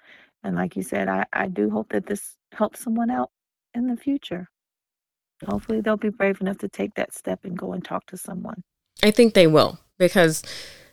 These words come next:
Speaker 2: you know, I remember when I first started sharing my story on Facebook and, you know, especially back around the, the, uh, times of the Me Too movement. And that was when I really was like, "Okay, I gotta address this pink elephant in the
Speaker 1: Yeah.
Speaker 2: room." And,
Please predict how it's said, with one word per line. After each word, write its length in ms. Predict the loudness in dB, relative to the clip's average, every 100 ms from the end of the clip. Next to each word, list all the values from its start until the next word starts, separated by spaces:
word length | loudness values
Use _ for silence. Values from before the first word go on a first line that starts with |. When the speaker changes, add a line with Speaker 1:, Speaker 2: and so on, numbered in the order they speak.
| _
Speaker 2:
you 60 | 4
know, 100 | 6
I 80 | 6
remember 460 | 6 6 6 6
when 160 | 8 8
I 100 | 6
first 320 | 6 6 6
started 300 | 6 4 4
sharing 280 | 4 4 4
my 100 | 4
story 360 | 2 4 6 4
on 140 | 4
Facebook 600 | 4 2 4 2 2 2
and, 280 | 0 0 -2 0
you 140 | 2
know, 140 | 4 4
especially 560 | 2 4 4 6 4
back 580 | 4 0 2 2 0 -6 -6
around 380 | -2 2 2 2
the, 120 | -2 -6
the, 280 | -2 2 6
uh, 120 | 6
times 380 | 4 2 2 4
of 100 | 2
the 60 | 4
Me 200 | 4 2
Too 200 | 4 4
movement. 400 | 4 4 2 0 -6 -20 -20 -20 -4
And 120 | 2 4
that 120 | 6
was 120 | 6
when 120 | 6
I 60 | 6
really 440 | 6 4 4 2
was 160 | 4 4
like, 240 | 4 4
"Okay, 380 | 4 4 4 4
I 120 | 2
gotta 220 | 4 6 4
address 300 | 4 2 0
this 160 | -4
pink 300 | 0 2 4
elephant 420 | 4 4 4 2
in 80 | 2
the 80 | 2
Speaker 1:
Yeah. 60 | 4
Speaker 2:
room." 360 | 4 4 4
And, 240 | 2 0